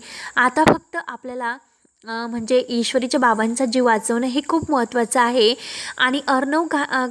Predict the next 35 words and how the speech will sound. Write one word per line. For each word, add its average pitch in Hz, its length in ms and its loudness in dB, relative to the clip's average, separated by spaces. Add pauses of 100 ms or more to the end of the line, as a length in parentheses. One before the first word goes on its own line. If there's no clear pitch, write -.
(100)
बद्दल 233 300 0
तुम्ही 269 220 0
गैरसमज 254 560 2
करून 262 340 2
घेऊ 254 200 2
नका." 214 360 2 (420)
अर्णव 302 380 4
घाईने 302 400 0
जेव्हा 269 280 0
त्याला 285 220 2
कळाले, 247 460 2
तेव्हा 233 260 0
तो 254 240 -2
इकडे 240 260 2
यायला, 226 300 2 (100)
येण्यासाठी 233 520 0
निघाला 226 300 2
होता, 208 400 0 (460)
परंतु 226 480 2 (420)
आता 247 380 2 (180)
जे 254 80 2
काही 277 420 0
मागच्या 262 600 2
वेळेस 240 340 4
घडलेले 226 360 2
आहे, 233 380 2 (380)
अ, 226 180 4
ईश्वरीचे 285 560 0
बाबा 254 320 2
आणि 254 240 2
अर्णव 233 420 2
यांच्यामध्ये 220 640 2
जे 214 160 0
काही 240 360 -2
झाले, 214 360 2